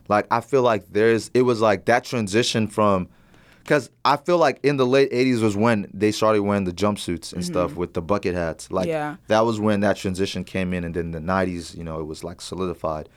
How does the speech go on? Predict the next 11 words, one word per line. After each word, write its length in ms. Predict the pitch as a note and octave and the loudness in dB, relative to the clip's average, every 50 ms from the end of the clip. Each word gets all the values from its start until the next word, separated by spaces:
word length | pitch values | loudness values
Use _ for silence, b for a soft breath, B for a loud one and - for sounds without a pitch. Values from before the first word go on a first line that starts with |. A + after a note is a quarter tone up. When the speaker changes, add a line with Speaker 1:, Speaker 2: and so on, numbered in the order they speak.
| - | -16
Speaker 2:
Mm-hmm. 320 | F3 E3+ D#3+ C3+ - F#2 F#2 | -14 -12 -12 -12 -10 -4 -2
Speaker 1:
Because 520 | G#2+ G2 - - A2+ A2 G#2 G2+ F#2 - b b b b b b b | -2 -2 0 2 2 4 4 2 0 -4 b b b b b b b
obviously 380 | A2 B2+ B2 B2+ B2 - - A2 | 0 0 0 0 -4 -6 -4 -4
just 200 | A#2 A2+ G#2+ - - | -4 -4 -4 0 0
off 160 | A#2 A#2+ - | 0 0 0
the 80 | - A2 | -4 -8
fact 300 | - - A2+ A2 G2+ - | -2 0 0 0 0 2
that 160 | G#2+ G2+ G2+ | 0 2 2
in 80 | G2+ F#2+ | 2 0
the 120 | F#2+ F2+ - | 0 2 2
eighties, 640 | A#2+ C#3 D3 C3 B2 A2+ A2+ A2 G2+ - - - | 4 4 4 4 4 2 2 0 0 -4 -12 -18